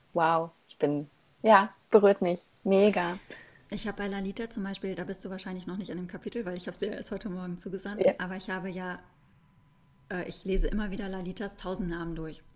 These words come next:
Speaker 1: Mhm.
Speaker 2: Ich hab das auch schon gechantet und so weiter. Wie gesagt, ich hab eine ganz klassische Praxis, aber ich möchte mehr, also ich möchte dann einfach wissen, wie ich das für mich anwenden kann. Und gerade bei Lalita, ähm,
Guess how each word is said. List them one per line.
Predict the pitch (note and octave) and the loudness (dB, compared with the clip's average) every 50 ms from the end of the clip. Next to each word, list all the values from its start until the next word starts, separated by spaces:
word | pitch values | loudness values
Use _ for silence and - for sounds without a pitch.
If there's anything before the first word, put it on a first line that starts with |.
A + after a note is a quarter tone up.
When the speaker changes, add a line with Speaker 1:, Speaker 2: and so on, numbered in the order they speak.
| _ _ | _ _
Speaker 1:
Mhm. | G3+ - | 10 12
Speaker 2:
Ich | F#3+ | 12
hab | F#3 F#3+ | 10 8
das | B3 - - | 4 -2 -8
auch | - D3+ | -10 -12
schon | - E3 E3 | -10 -10 -8
gechantet | D#3+ - - G3 F#3 F3+ - F3+ | -10 -8 -8 -8 -8 -8 -8 -10
und | G3+ E3 C#3 | -8 -10 -12
so | D3 D3 | -10 -8
weiter. | F3 F3+ F3 G3+ E3 | -8 -8 -8 -8 -10
Wie | E3 D#3+ | -10 -10
gesagt, | D#3+ D3+ F#3 F3+ F#3 - | -8 -8 -8 -10 -10 -12
ich | - A3 | -16 -16
hab | - - | -14 -12
eine | F3 E3 | -12 -10
ganz | D#3+ E3+ E3 E3 - | -10 -10 -12 -12 -12
klassische | - F#3 F3+ F3+ E3+ - G3 | -12 -12 -10 -12 -12 -14 -14
Praxis, | - - E3+ - - F3+ E3 - | -16 -16 -16 -14 -12 -14 -14 -12
aber | - E3 E3 E3+ E3+ E3 - - - - - - _ | -12 -10 -10 -10 -10 -12 -16 -20 -20 -20 -20 -16 _
ich | - - - | -12 -10 -4
möchte | F#3+ F#3 - F#3 | -2 0 0 0
mehr, | F#3 F3+ F3+ F3+ - | 0 -2 -4 -6 -8
also | - F3+ - | -10 -10 -10
ich | - - | -10 -10
möchte | F#3+ F#3 - - | -10 -8 -8 -8
dann | F3 F3 E3+ D3 | -8 -8 -6 -6
einfach | D#3+ E3 - D#3+ - | -8 -8 -8 -10 -12
wissen, | F#3 E3+ - F3+ F3+ | -12 -12 -10 -10 -10
wie | |
ich | E3+ - | -10 -10
das | F3+ F3 - | -12 -12 -10
für | - | -10
mich | F3 F#3 F#3+ - | -10 -10 -10 -10
anwenden | - D#3 E3 D#3+ E3 D#3+ - F3+ F3+ | -10 -10 -10 -10 -12 -12 -12 -12 -12
kann. | - F3+ - - - - - - - - - - - | -12 -14 -14 -16 -16 -20 -20 -20 -20 -20 -20 -14 -12
Und | F3 E3+ | -12 -10
gerade | - - F#3 G3+ A3 G3 | -8 -8 -6 -6 -6 -6
bei | G#3+ G3 | -6 -6
Lalita, | F#3+ F#3 F3+ F3+ G3+ A3 - F3 F#3 G3+ B3 - _ _ _ _ _ _ _ _ _ _ _ _ - - - - | -6 -6 -6 -6 -8 -8 -8 -8 -8 -8 -10 -14 _ _ _ _ _ _ _ _ _ _ _ _ -10 -10 -8 -8
ähm, | F3+ F3+ E3+ E3 E3 D#3+ D#3+ | -6 -4 -4 -4 -4 -6 -8